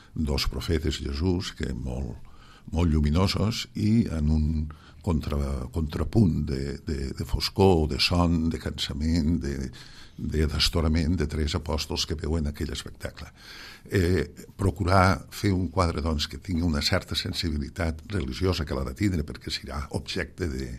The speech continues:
de, de, per dir-ho així, de contemplació per creients de, d'aquella parròquia o de, de l'església. I a la vegada no caure en la teatralitat una mica de les figures, potser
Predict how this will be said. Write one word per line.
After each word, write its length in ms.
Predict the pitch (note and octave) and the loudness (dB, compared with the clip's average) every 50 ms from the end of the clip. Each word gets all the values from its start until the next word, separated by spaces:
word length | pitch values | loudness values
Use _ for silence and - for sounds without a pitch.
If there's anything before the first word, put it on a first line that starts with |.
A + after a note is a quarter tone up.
| - - - - - - - - - - - | -12 -16 -20 -20 -20 -20 -20 -20 -20 -16 -6
de, 640 | - D2 D2 C#2+ C#2 C#2 C2+ C2 C2+ C2+ D2 C#2+ C#2+ - - | -4 -4 -2 -2 -2 -2 -2 -2 -4 -4 -4 -6 -6 -6 -6
de, 120 | - D2+ C2+ C2+ C#2+ B1 - - - | -6 -4 -4 -4 -4 -6 -4 -6 -6
per 120 | - - D2 | -6 -4 -6
dir-ho 180 | D2 C#2+ D2 | -6 -6 -6
així, 220 | D2 - - - F2+ | -6 -8 -6 -2 -2
de 100 | G2 G2+ | -2 -2
contemplació 920 | - F#2 D#2+ D#2 D2+ D2+ D2 C#2+ - D#2+ D2 C2+ - - - A2 G2 D#2 - - - - | 0 -2 -2 -2 -2 -4 -6 -4 -2 -4 -2 -2 -2 2 4 4 4 2 0 -6 -12 -10
per 140 | - - E2 D2 D#2 - | -6 -4 -4 -4 -4 -8
creients 640 | - - C2 C#2 D2 F2+ G2+ G2 C2+ - C#2 - - - | -8 -8 -8 -6 -4 -2 -2 -2 -2 -2 -4 -6 -6 -8
de, 80 | - - D#2+ - - - - - - - | -8 -8 -10 -12 -14 -18 -20 -18 -10 -10
d'aquella 340 | - - - F2+ C#2+ B1 - | -8 -2 -2 -2 -2 -2 -4
parròquia 480 | - - - - G2 A2 - - - | -8 -6 -2 0 0 0 0 -2 -2
o 60 | C2+ C2 | -2 -2
de, 100 | C#2 C2+ B1+ | -2 -4 -6
de 380 | - - - - - - - | -8 -14 -20 -20 -10 -8 -6
l'església. 500 | - - - E2 F2 F2 - - - - - - - - - - - - - - - - - | -6 -4 -2 -2 -2 -2 -2 -4 -8 -10 -14 -16 -18 -18 -18 -18 -18 -16 -16 -18 -20 -10 2
I 140 | - G#2 G2 | 4 6 8
a 60 | G2 E2+ | 8 8
la 60 | D#2 | 6
vegada 320 | E2 E2 F2+ F2+ F2 E2 E2+ | 6 6 4 4 4 2 2
no 160 | D#2+ E2+ F2 | 0 0 -2
caure 380 | - E2 D#2+ E2+ F2+ D#2 F#2 F#2 | 0 0 2 2 4 2 2 2
en 140 | D2+ D#2+ D#2 | 2 2 2
la 100 | D#2+ D#2+ D#2 | 0 -2 -4
teatralitat 840 | - A2 G2+ D#2+ D#2 D2+ - D#2+ C#2 - D2 C#2+ - - E2+ D#2 D#2 - | -2 -2 -2 -2 -2 -4 -4 -6 -6 -6 -8 -8 -6 -4 -2 -2 -2 -2
una 140 | D2+ D2+ B1+ | -4 -4 -4
mica 320 | C2 D#2 F#2 - - - | -4 -4 -4 -4 -6 -8
de 120 | - - - | -8 -8 -8
les 80 | - - | -10 -10
figures, 460 | - - - C#2+ G#2+ - - C#2 - - | -10 -10 -6 -4 -2 -2 -2 -6 -10 -12
potser 300 | - - - - F#2 | -10 -6 -4 -2 0